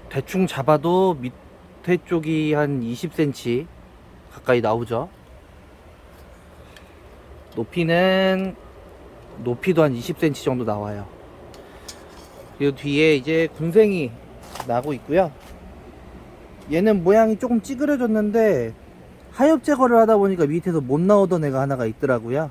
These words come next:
그래서 커팅을 해가지고 좀 꺼냈고, 얘는 따로, 따로 심어주려고 해요. 건너편에 다른 아이입니다.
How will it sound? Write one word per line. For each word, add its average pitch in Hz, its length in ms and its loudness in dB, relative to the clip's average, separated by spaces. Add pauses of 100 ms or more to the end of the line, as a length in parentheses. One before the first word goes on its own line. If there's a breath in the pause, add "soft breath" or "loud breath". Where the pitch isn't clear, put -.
(140)
그래서 120 280 -6
커팅을 185 500 -4
해가지고 156 640 -4
좀 135 140 -8
꺼냈고, 185 760 -8
얘는 208 460 0 (200)
따로, 127 360 -6
따로 226 340 2 (640 loud breath)
심어주려고 151 680 -2
해요. 170 320 -2 (1900)
건너편에 143 840 0 (1400)
다른 180 280 2
아이입니다. 160 540 2